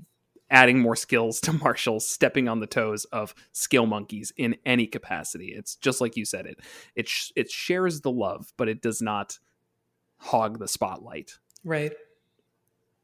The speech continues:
Speaker 1: Uh, and then the other thing on a different note is I do still stand by Indomitable sh-,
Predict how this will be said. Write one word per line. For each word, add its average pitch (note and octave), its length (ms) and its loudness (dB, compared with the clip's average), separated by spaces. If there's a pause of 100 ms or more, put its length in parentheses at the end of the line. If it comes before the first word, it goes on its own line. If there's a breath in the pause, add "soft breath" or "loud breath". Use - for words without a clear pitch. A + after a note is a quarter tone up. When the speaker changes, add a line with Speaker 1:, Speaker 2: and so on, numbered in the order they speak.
(280)
Speaker 1:
Uh, G#2 200 0
and D3 100 4
then E3+ 140 4
the E3+ 120 2
other F#3+ 160 4
thing G#3+ 420 0 (400)
on D3 240 0
a D3 60 6 (280)
different D3 260 -4
note E3+ 240 2
is B2+ 580 2 (100)
I B2 160 -2 (220)
do C3 240 4
still C3 240 0
stand B2 300 2
by B2+ 200 6
Indomitable A#2+ 540 2
sh-, - 140 -6